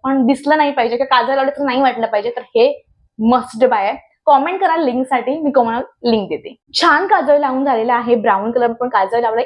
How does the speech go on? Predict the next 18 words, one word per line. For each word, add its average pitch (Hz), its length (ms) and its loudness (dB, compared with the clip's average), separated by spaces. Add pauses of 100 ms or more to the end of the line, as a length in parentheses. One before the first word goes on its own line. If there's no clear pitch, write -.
एवढाच 285 420 2
आपण 302 180 -2
आय 240 140 -4
मेकअप 233 320 -6
करतोय, 202 300 0 (380)
बाकी 254 320 0
आपण 294 300 0
काही 269 320 0
करणार 220 340 2
नाही 220 220 -4
आहोत. 226 120 -6 (360)
बस 302 220 2
आता 269 140 -4
बाकी 277 260 2
आपण 285 240 2
ब्लशकडे 262 500 2
वळतो. 214 280 -2
So 240 180 0